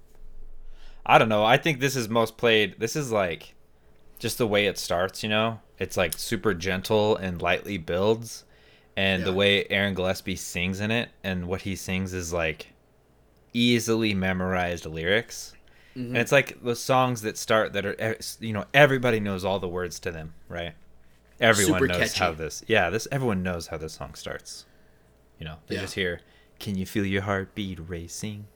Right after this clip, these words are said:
Speaker 1: And it's like, "Oh my gosh, I know
Speaker 2: Oh
Speaker 1: this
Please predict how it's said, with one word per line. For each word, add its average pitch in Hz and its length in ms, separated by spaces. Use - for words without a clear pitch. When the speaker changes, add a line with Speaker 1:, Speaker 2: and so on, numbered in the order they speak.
Speaker 1:
And - 80
it's - 120
like, - 180
"Oh 90 240
my 101 220
gosh, 78 560
I 85 120
know 415 180
Speaker 2:
Oh 466 40
Speaker 1:
this 480 120